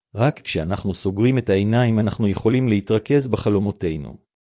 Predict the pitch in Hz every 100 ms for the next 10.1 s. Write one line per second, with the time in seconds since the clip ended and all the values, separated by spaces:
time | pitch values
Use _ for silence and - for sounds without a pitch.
0 | _ _ _ _ _ _ - 95 104 101
1 | 90 131 113 98 95 95 107 113 - 107
2 | 107 - 98 92 120 127 - 98 101 131
3 | 127 - 113 - - 143 131 101 92 78
4 | 65 - _ _ _ _ _ _ _ _
5 | _ _ - 143 139 107 - 95 120 107
6 | 90 101 117 127 - 92 101 113 110 101
7 | 110 104 127 113 95 95 110 143 120 107
8 | 98 98 127 120 104 - 113 123 143 147
9 | 123 107 101 - 143 143 113 - 90 82
10 | -